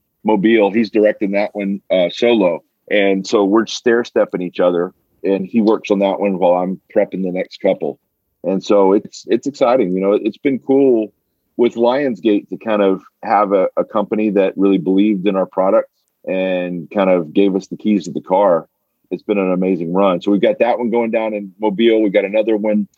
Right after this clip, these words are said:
uh, that we're producing up in Canada that's starring a, hopefully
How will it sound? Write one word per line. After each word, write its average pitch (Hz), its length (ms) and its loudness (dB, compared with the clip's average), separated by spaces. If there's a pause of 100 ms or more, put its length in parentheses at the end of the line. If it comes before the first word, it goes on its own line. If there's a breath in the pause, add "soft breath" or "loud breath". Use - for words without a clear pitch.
(240)
uh, 98 440 0
that 98 160 -2
we're 98 80 -2
producing 101 460 -4
up 98 120 -2
in 90 80 -6
Canada 104 640 2 (400)
that's 92 260 -2
starring 104 440 0
a, 92 200 0 (360)
hopefully 104 600 0